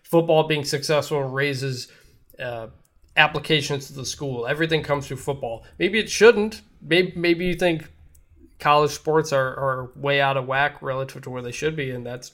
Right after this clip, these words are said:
completely fair. But the reality of the situation right now is that football is the driving force of, of everything for major schools.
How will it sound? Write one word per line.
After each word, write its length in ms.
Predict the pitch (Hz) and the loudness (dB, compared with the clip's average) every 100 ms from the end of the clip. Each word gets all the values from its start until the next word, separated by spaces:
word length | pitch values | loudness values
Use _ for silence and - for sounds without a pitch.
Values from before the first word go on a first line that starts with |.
| _ | _
completely 460 | - 135 131 131 127 | -12 -10 -10 -12 -10
fair. 440 | - 160 143 135 135 - - - | 0 2 2 0 -6 -20 -12 -8
But 100 | 147 | -6
the 80 | |
reality 480 | 131 135 131 131 131 | -4 -4 -2 -4 -6
of 140 | 127 - - | -8 -12 -10
the 80 | |
situation 520 | 120 123 - 131 139 135 | -6 -6 -4 -4 -4 -4
right 80 | |
now 120 | 120 123 | -6 -8
is 120 | 123 | -8
that 120 | 113 | -6
football 520 | - 139 127 127 131 - - - _ | -4 -2 -2 -2 -4 -12 -20 -20 _
is 180 | 131 - | -10 -8
the 80 | 131 | -4
driving 360 | 131 127 127 | -2 -2 -4
force 300 | - 131 123 | -6 -6 -6
of, 240 | 123 120 - | -8 -10 -12
of 180 | 127 | -6
everything 420 | 127 139 151 143 120 | -2 0 -2 -4 -8
for 140 | 123 | -8
major 320 | 127 123 117 | -8 -8 -10
schools. 600 | 110 - 151 139 135 - | -10 -4 -2 -2 -4 -10